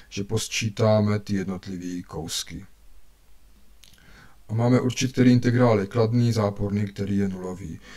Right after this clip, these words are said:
Jo, čili když jdeme ve směru šipek, tak, eh, máme kladný, eh, přírůstek, když jdeme proti směru, tak máme záporný, když jdeme po delší dráze, tak je ten,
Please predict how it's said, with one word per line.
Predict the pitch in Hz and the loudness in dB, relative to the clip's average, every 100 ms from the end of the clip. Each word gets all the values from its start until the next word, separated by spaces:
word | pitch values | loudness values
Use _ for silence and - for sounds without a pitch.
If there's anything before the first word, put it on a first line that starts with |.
| - | -6
Jo, | - 135 | 0 0
čili | - 110 110 | 0 0 0
když | 120 123 | 0 2
jdeme | 120 107 | 2 2
ve | 107 | 0
směru | - 127 107 | 2 2 2
šipek, | 95 95 - 123 139 143 - - _ _ - | 0 -2 4 4 4 -2 -12 -20 _ _ -2
tak, | 107 101 98 - | 2 2 0 -4
eh, | 110 104 101 101 101 | 0 2 2 2 2
máme | 101 98 95 - - | 2 2 0 -6 -4
kladný, | 104 107 127 135 135 143 | -2 2 4 4 4 0
eh, | - 120 120 120 120 | -2 0 0 2 0
přírůstek, | 123 127 127 127 - 131 120 117 | -2 2 2 2 0 2 2 2
když | 101 | -4
jdeme | 101 85 | -6 -6
proti | - 110 - | -4 -4 -2
směru, | 117 - 117 110 113 | -2 0 0 2 0
tak | 113 104 107 | -2 -4 -4
máme | 98 87 78 98 | -4 -4 -8 -8
záporný, | 101 95 127 123 127 127 131 131 - - - | -6 -4 2 4 6 6 6 2 -4 -18 -10
když | 101 | -8
jdeme | - 110 101 | -4 -2 -2
po | 95 101 | -2 -2
delší | 98 101 - 120 | 0 0 0 0
dráze, | 120 120 120 120 127 123 127 131 - - - | 2 2 2 4 8 8 8 4 -8 -20 -4
tak | 104 101 - | -2 -2 -2
je | 101 | -4
ten, | 98 92 85 92 | -4 -8 -10 -12